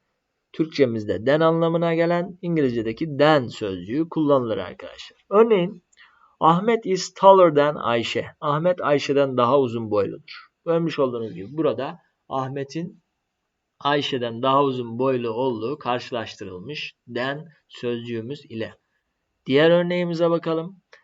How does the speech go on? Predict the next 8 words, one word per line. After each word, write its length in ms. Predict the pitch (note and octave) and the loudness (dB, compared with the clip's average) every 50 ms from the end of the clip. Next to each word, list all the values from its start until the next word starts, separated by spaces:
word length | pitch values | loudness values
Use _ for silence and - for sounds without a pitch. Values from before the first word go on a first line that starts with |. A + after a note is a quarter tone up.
| _ _ _ - | _ _ _ 0
This 240 | F3+ G3 G3 G3 | 0 0 0 -2
hotel 460 | - - F3+ F3 E3+ F3+ F3 E3+ E3 - | -2 0 0 2 2 2 2 2 2 0
is 380 | - C#3 C3 C3 - - - - | -2 -2 -2 -4 -6 -10 -2 -2
cheaper 380 | E3+ E3 - D#3 C3+ B2 A#2+ | -2 2 4 4 2 4 2
than 300 | A#2+ A#2 A#2 A#2 A#2 B2 | 0 0 0 -2 -6 -4
the 100 | C3 - | -4 -4
other 320 | - C3 B2+ C3 C3 B2 A2 | -2 0 0 2 2 2 0
one. 320 | G2 F#2 F2 E2+ E2 E2+ | 0 -2 -6 -8 -10 -14